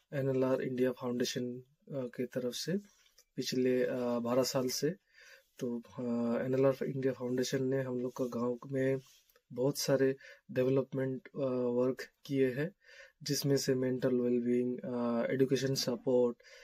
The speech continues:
उसके बाद, uh, health care के, uh, field में बहुत सारे काम किए हैं। अ, मैंने, uh, personally benefited, uh, हुआ हूँ एनएलआर के माध्यम से, एवं, अ, बाकी सब गांव को भी, uh, benefit देने की, अ,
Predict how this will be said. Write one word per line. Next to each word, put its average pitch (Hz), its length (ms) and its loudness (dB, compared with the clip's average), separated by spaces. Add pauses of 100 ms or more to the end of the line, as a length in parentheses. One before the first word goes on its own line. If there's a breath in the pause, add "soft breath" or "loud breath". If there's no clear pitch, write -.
(180 loud breath)
उसके 139 300 2
बाद, 123 340 2
uh, 123 380 0
health 131 200 2
care 120 300 2
के, 120 360 -2
uh, 117 280 -2
field 127 340 -2
में 123 240 0
बहुत 117 220 -2
सारे 123 220 -2
काम 123 260 -2
किए 120 300 -2
हैं। 143 160 -4 (880)
अ, 131 400 -2 (440 loud breath)
मैंने, 147 520 4
uh, - 180 -2
personally 143 600 0
benefited, 131 520 2 (260)
uh, 127 360 -2
हुआ 135 200 0
हूँ 143 260 -2 (420 loud breath)
एनएलआर 131 340 2
के - 120 -2
माध्यम 123 400 0
से, 127 180 -2 (600)
एवं, 131 540 2
अ, 127 560 0
बाकी 131 360 0
सब 135 240 0
गांव 131 280 0
को 131 300 4
भी, 147 280 2 (380 loud breath)
uh, 131 200 2
benefit 131 500 2
देने 131 320 2
की, 131 260 0
अ, - 60 -2